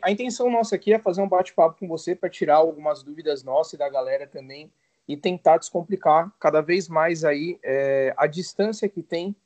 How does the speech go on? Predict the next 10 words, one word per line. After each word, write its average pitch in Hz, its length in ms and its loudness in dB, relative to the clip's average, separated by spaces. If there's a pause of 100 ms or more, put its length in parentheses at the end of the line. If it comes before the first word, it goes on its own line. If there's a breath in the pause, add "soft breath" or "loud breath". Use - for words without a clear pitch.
(340)
entre 156 920 -2 (540)
a, 127 680 0
entre 147 200 -2
a - 40 0
fisioterapia 196 800 4 (400)
e 156 80 2
a 160 60 8
musculação. 160 720 0 (760)
E 170 280 0
eu 185 160 4